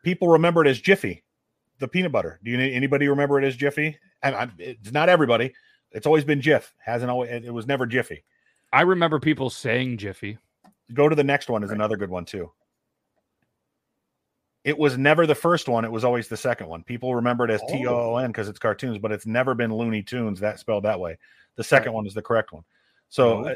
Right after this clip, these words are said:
Speaker 2: shit.
Speaker 1: some of these are, and the third, the, the fourth one is where I was talking about.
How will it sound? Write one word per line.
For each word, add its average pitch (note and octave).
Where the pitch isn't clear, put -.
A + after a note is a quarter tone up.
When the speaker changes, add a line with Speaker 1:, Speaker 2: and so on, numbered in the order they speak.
Speaker 2:
shit. G3+
Speaker 1:
some E3
of F#3
these E3+
are, B2
and D3+
the D3+
third, D#3
the, C3+
the C3
fourth D#3+
one C#3+
is A#2+
where B2+
I A#2
was A2
talking A2+
about. E2+